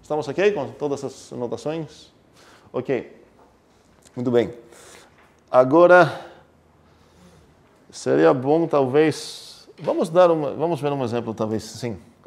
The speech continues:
de alguma, eh, sequência específica. Tá. Eh, em qualquer contexto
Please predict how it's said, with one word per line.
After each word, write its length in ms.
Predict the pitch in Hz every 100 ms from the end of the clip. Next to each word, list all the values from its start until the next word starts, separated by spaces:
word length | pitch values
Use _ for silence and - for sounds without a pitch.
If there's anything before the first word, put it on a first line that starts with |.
| - - - - 101
de 80 | 113
alguma, 800 | 110 123 120 120 117 107 92 - - _ _ _ _ _ _ _ -
eh, 580 | 101 98 101 98 95 95
sequência 680 | - 135 - 120 143 147 139
específica. 840 | 123 117 - 165 135 113 113 113 - _ _ _ _ _ _ _ _ _ _ _ _ _ _ _ _ _ _ _ _ _ _ _ _ _ - _ _ _
Tá. 340 | 127 110 - -
Eh, 1300 | 110 110 110 107 107 104 - - - _ _ _ 127
em 40 |
qualquer 560 | 123 202 277 285 277 226 151
contexto 680 | 165 156 143 180 - 143 151